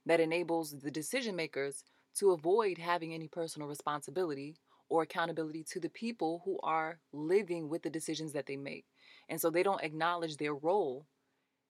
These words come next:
in the day-to-day lives and lived experiences of these people.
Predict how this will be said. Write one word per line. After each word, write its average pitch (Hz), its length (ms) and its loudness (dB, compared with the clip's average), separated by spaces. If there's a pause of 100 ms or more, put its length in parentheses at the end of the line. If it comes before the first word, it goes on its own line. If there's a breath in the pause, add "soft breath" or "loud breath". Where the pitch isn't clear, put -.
(180)
in 170 340 -2
the 160 80 -2
day-to-day 160 520 0
lives 151 640 -2
and 151 160 -6
lived 147 200 -4
experiences 139 600 -8
of 139 160 -6
these 135 200 -10
people. - 420 -12